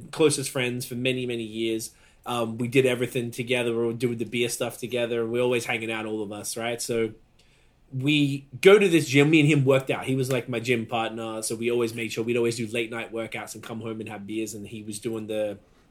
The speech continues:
uh, three sixty-five with me and all that shit. So then when we went to this thing, they're like, they give you the, the gi. Is it called a gi?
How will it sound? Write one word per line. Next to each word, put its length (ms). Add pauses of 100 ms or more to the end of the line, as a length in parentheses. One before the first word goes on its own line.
(240)
uh, 160
three 200
sixty-five 560
with 100
me 160
and 80
all 80
that 160
shit. 340 (320)
So 200
then 360 (440)
when 160
we 80
went 160
to 80
this 160
thing, 240
they're 120
like, 180
they 80
give 220
you 100
the, 340
the 100
gi. 480
Is 80
it 40
called 180
a 20
gi? 340